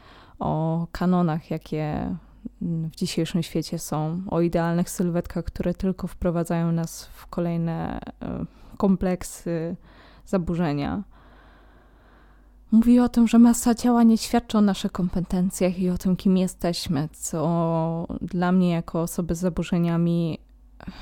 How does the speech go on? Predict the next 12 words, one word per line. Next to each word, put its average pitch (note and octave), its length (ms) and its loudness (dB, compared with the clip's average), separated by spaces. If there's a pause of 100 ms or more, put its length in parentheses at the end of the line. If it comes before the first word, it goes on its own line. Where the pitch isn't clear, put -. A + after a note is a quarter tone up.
(280)
jest - 260 -2
tak - 200 -4
ciężkie - 380 0
nieraz E3+ 340 -2
do - 80 -6
pojęcia. D3+ 680 -2 (1400)
E, D#3 340 -4 (600)
mówi F#3 340 0
też F3 220 -4
o F#3 80 -4
tym, F3+ 200 -2
że F3 500 -4